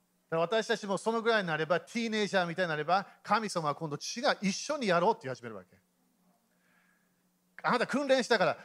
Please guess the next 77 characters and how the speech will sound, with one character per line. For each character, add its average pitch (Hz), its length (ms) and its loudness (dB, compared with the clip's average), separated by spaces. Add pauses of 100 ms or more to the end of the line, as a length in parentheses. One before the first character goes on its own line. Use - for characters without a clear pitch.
今 190 200 -2
度 156 80 -2
一 160 140 -6
緒 - 160 -8
に 165 100 -10
や 143 120 -2
ろ 156 100 -2
う - 20 -2
っ - 40 -6
て - 60 -18
言 120 80 -12
い 101 40 -12
始 - 100 -20
め 101 60 -20
る。 92 60 -20 (1600)
主 - 240 -8
と 151 120 -2
共 185 320 -4
に 131 80 -10
私 131 320 -8
た 160 120 -4
ち - 100 -14
は 113 120 -6
神 185 340 -4
の 135 120 -8
国 120 240 -14
を 120 40 -10
広 123 240 -10
げ 120 60 -12
る 113 60 -16
こ 110 80 -18
と - 80 -18
が 131 100 -8
で 104 120 -18
き - 60 -20
る 104 60 -20
の。 - 60 -20 (1600)
そ 147 80 -12
の 147 40 -10
人 147 80 -10
に 139 60 -12
ア 139 140 -2
ー - 20 -8
メ 147 100 -6
ン - 20 -6
っ - 20 -14
て 113 100 -20
言 98 40 -18
っ - 20 -20
て。 - 140 -20 (840)
と - 80 -4
い - 0 -
う - 20 -
こ 220 40 2
と 202 80 2
は、 180 80 2
こ 202 120 -2
の 214 100 0
三 233 280 0
ヶ 247 100 2
月、 202 180 -2
私 185 300 2
た 202 100 -4
ち 190 100 -6
は 151 100 2
何 208 340 -2
を 208 60 0
期 - 140 -18
待 190 140 2
し - 80 -8
な 180 100 -4
き 151 60 -4
ゃ - 20 0
い 131 60 -4
け 131 80 -8
な 110 120 -8
い？ - 80 -16